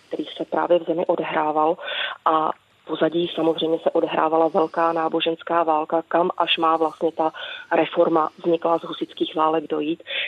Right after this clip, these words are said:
která nakonec skončila tedy oněmi slavnými bazilejskými kompaktáty, tedy povolení přijímání z kalicha. Eh, Prokop Holý, jak už jste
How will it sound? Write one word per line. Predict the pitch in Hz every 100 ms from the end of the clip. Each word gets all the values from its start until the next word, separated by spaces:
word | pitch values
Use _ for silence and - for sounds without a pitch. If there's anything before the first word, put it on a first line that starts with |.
| -
která | - 170 156
nakonec | 160 156 - 170 165
skončila | - - 165 165 175 165
tedy | 160 165 170 - - -
oněmi | 165 165 165
slavnými | - 160 165 165 165
bazilejskými | 160 151 160 160 156 - 170 165
kompaktáty, | - 165 165 165 - 156 156 160 151 - - - -
tedy | 170 156 156 _ -
povolení | 214 165 160 156 156
přijímání | - 160 151 147 147
z | -
kalicha. | - 143 - 147 147 - - - - - - -
Eh, | 165
Prokop | 165 175 - 180
Holý, | 180 170 175
jak | 165 -
už | 165
jste | -